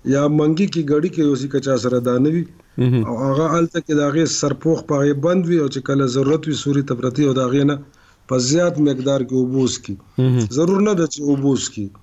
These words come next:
Speaker 2: مهم.
Speaker 1: نور مشروبات که دې ته مهیا وي، لکه د میوو جوسونه، آ،
Speaker 2: مهم.
Speaker 1: د ګلوکوز جوس،
Speaker 2: مهم.
Speaker 1: آ، د لیمونیډز چې موږ ورته وایو که نه،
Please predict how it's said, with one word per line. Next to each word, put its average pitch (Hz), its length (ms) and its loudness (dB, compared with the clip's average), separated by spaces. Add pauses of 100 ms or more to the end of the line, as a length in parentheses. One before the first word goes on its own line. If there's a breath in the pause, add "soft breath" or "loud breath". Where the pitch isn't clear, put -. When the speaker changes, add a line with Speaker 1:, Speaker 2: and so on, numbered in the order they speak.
(100)
Speaker 2:
مهم. 123 380 0
Speaker 1:
نور 185 200 2
مشروبات 170 720 -2
که 160 80 2
دې 147 160 -2 (100)
ته 139 200 0
مهیا 131 520 2
وي، 123 220 0
لکه 120 340 -2
د 123 80 -2
میوو 127 540 2
جوسونه، 139 520 0 (1400)
آ، 123 100 -4
Speaker 2:
مهم. 123 240 2
Speaker 1:
د 127 60 0 (200)
ګلوکوز 131 600 0
جوس، 143 300 2 (380)
Speaker 2:
مهم. 123 260 2 (100)
Speaker 1:
آ، 123 220 0
د 120 140 -4 (760)
لیمونیډز 147 640 2
چې 156 60 -6
موږ 143 220 0
ورته 139 260 -2
وایو 131 180 0
که 147 140 -4
نه، 185 140 0